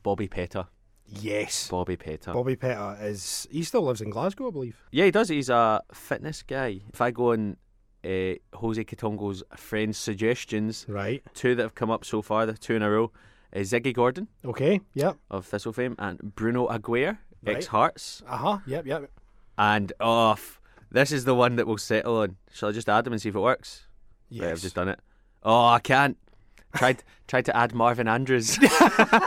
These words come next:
Speaker 1: But, uh, he's actually, uh, Marvin has reached the friend limit. He
Speaker 2: Oh,
Speaker 1: can't
Speaker 2: yeah.
Speaker 1: receive friend requests at the moment.
Speaker 2: Is, is that a thing?
Speaker 1: Yeah, if you hit five thousand, and obviously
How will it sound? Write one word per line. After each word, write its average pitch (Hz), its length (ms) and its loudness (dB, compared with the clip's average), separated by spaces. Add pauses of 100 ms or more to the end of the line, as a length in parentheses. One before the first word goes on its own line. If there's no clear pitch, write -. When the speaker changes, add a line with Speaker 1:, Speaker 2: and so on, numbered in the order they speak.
(600)
Speaker 1:
But, 120 200 4
uh, 113 240 6 (100)
he's 117 160 0
actually, 120 600 4 (520)
uh, 104 200 2
Marvin 120 340 2
has 113 160 -2
reached - 240 -2
the 113 80 -6
friend 113 320 0
limit. 117 320 2 (280)
He 107 60 -6
Speaker 2:
Oh, 104 40 -8
Speaker 1:
can't 113 200 2
Speaker 2:
yeah. 98 40 -2
Speaker 1:
receive 110 320 -2
friend 107 240 -2
requests 107 320 -2
at 80 60 -8
the 104 60 -6
moment. 104 300 -4 (260)
Speaker 2:
Is, 131 240 -6
is 120 180 -4
that 196 280 2
a - 60 -6
thing? 302 420 2
Speaker 1:
Yeah, 107 140 2
if 104 160 2
you 113 80 0
hit 123 120 0
five 107 220 0
thousand, 107 340 -2
and 107 80 -2
obviously 117 440 0